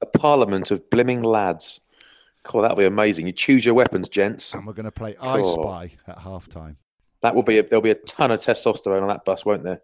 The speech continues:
Speaker 2: Oh, there will be, especially on the way home.
Speaker 1: Stink like a count, Cub Scout. Count, oh, I can't even say it. See you later, yeah?
Speaker 2: Yeah.
Speaker 1: It'll stink like a Scout campsite. That's what I was gonna say. I don't know what that would smell like, actually. I'm not sure that that phrase has ever been used before.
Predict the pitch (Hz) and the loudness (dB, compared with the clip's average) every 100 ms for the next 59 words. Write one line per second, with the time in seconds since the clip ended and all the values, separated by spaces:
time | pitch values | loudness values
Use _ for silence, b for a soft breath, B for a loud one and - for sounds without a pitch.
0 | _ 95 90 90 90 87 87 - - 113 | _ -18 -16 -14 -14 -14 -16 -12 -10 -10
1 | - 101 92 92 92 87 82 - - - | -10 -10 -8 -8 -8 -12 -16 -20 -20 -20
2 | _ _ _ _ _ _ - - b b | _ _ _ _ _ _ -18 -18 b b
3 | b b - - 98 87 98 - 104 - | b b -10 -8 -6 -8 -6 -6 -6 -4
4 | - 101 - 92 - _ _ - 107 - | -4 -4 -2 -4 -4 _ _ -8 -8 -2
5 | 98 85 - 85 80 78 87 85 - 107 | 0 0 -2 -6 -6 -4 0 0 0 0
6 | 101 80 98 110 B 92 82 B 110 98 | 2 2 -2 -6 B -14 -14 B 0 2
7 | - - 131 95 101 98 98 - 120 107 | 0 0 -2 0 0 0 -2 -2 2 2
8 | - - 107 92 - 85 82 _ - - | 0 -6 -6 -4 -2 -2 -2 _ -20 -20
9 | - - - 78 87 82 90 98 - _ | -20 -8 -6 -4 -6 -4 -4 -4 -8 _
10 | _ _ _ _ _ _ _ _ _ _ | _ _ _ _ _ _ _ _ _ _
11 | _ - 165 127 127 110 - 165 101 85 | _ 2 4 6 4 2 0 0 2 0
12 | - - - 135 170 - 117 - _ 110 | -4 -14 -12 -10 -10 -8 -8 -8 _ -6
13 | - - 110 110 113 117 120 135 147 - | -4 -6 -6 -6 -8 -6 -8 -6 -8 -10
14 | - - 98 | -12 -6 -6